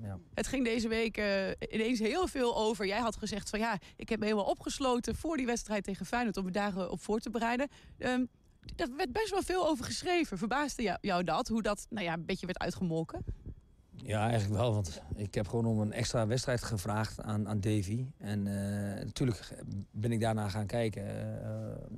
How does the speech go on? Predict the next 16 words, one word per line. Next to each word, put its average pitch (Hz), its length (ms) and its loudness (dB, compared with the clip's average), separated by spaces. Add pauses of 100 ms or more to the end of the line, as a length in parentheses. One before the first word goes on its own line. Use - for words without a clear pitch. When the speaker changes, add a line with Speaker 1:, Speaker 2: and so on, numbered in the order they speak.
(280)
Speaker 1:
op 101 400 -6
mijn, 95 400 -4
ja, 92 240 -4
vrije 85 280 -2
dag. 80 260 -6
Maar 82 180 -12 (180)
uiteindelijk, 95 440 -2
eh, 95 120 -4 (160)
dat 110 120 2
doe 117 80 4
ik - 20 2
wel 104 100 -2
eens 101 120 -2
vaker. 107 340 0
En, 98 220 -4
eh, 101 200 -2